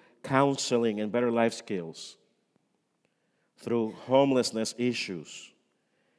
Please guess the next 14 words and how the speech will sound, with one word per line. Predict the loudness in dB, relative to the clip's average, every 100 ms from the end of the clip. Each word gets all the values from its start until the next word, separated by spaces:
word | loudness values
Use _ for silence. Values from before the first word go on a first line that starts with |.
| _
and | -6 -2
through | 2 2
education, | 2 -2 0 0 0 -4 -6
oh | -6
God. | -4 -4 -4 -10 -20 -6
Maybe | 2 6 8
our | 6
faith | 4 4 4 4
would | 0
even | -2 -2 -4
take | -2 0 0
us | -4
to | -2
imagine | 0 2 2 2 0 -6 -10